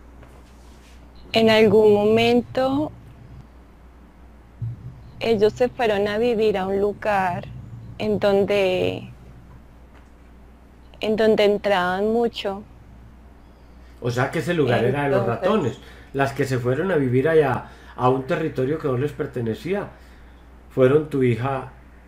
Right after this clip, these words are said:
Speaker 2: con su familia, con tu nieta. Pero los ratoncitos ya vivían ahí.
Speaker 1: Sí, entonces mi hija también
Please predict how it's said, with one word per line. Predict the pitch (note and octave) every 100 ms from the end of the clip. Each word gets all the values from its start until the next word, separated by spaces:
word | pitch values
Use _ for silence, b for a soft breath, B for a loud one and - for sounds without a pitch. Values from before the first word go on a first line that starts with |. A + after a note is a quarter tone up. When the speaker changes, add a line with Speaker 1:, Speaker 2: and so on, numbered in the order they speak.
| - - - - -
Speaker 2:
con | C3+
su | A#2+ A#2+
familia, | G#2+ D3+ G3+ B2+
con | B2+
tu | - A#2+
nieta. | E3+ G3+ G#2+ - B B -
Pero | - C3
los | B2
ratoncitos | A2+ A2+ A2 G2 A2 - E3+
ya | E3
vivían | C3 A2 G2+
ahí. | G2 G2 D#3 A3 - - - - - - - - - - - - - - - -
Speaker 1:
Sí, | B3 A#3+ G#3+
entonces | F#3+ F#3 - F#3 F#3 - - F#3 F#3+ F#3+ - - - -
mi | - A#3 A3+ G#3
hija | G3 G3+
también | - G#3 G#3 G3 F#3 F3+ F3+ F#3 -